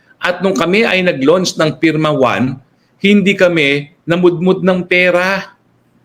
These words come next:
At ang dinadaan namin talaga doon sa mga panahon na yun, ini-explain sa botante kung ano yung mga nais naming pagbabago at kung bakit. So, pinasinungalingan na po ng pirma na sila ang nasa likod ng paid T V ads na nakikita na natin ngayon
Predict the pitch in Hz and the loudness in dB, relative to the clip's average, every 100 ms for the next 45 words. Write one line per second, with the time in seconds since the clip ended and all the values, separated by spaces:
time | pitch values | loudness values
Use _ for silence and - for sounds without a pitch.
0 | _ 160 185 180 175 180 165 170 180 170 | _ -4 0 0 2 0 0 -2 -2 -2
1 | 175 175 175 170 170 175 175 170 170 170 | -2 0 0 0 0 0 0 -2 -2 -2
2 | 170 180 180 156 151 196 226 208 - - | -2 0 2 2 0 0 2 0 -4 -4
3 | 165 165 151 156 139 135 127 117 120 - | -2 -2 -4 -2 -2 -2 -2 -2 -4 -10
4 | - _ 170 170 151 180 208 196 175 156 | -20 _ -2 0 0 2 2 2 -2 -2
5 | 147 156 147 143 127 127 135 127 113 123 | -2 -2 -2 -2 0 2 0 0 0 0
6 | 147 180 - 151 110 85 80 92 95 - | -2 -6 -4 0 0 0 -4 -4 -4 -8
7 | _ _ _ _ _ - - 247 - - | _ _ _ _ _ -2 2 2 2 -2
8 | - 254 262 254 226 220 214 214 208 202 | 0 2 2 2 4 4 2 2 2 0
9 | 202 208 196 196 214 196 180 156 147 - | 0 0 0 0 0 0 0 -2 -6 -14
10 | - 226 233 233 214 202 202 190 196 190 | -2 -2 2 0 2 0 -2 0 0 2
11 | 185 170 170 202 214 - 180 196 180 202 | 2 2 2 0 0 -2 -2 -2 -4 -4
12 | 185 208 214 269 208 127 - - _ _ | -2 -2 0 0 -2 -6 -10 -12 _ _
13 | _ 180 208 202 190 180 180 175 165 156 | _ -2 0 0 -4 -6 -2 0 0 -2
14 | 143 - 135 131 113 101 117 | -2 -2 -2 0 2 0 -4